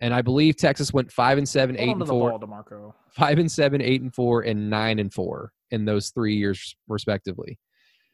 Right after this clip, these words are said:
Speaker 1: Yikes. But, you know, those are three,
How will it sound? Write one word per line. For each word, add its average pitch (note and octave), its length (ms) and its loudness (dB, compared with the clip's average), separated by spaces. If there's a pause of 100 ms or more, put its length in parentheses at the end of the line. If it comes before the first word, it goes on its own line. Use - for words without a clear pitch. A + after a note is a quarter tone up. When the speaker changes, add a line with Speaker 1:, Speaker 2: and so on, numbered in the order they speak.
(220)
Speaker 1:
Yikes. A#2+ 760 -2 (340)
But, C3+ 200 2
you E3+ 120 2
know, F3+ 100 6
those G#3 220 2
are - 20 -6
three, D3+ 320 2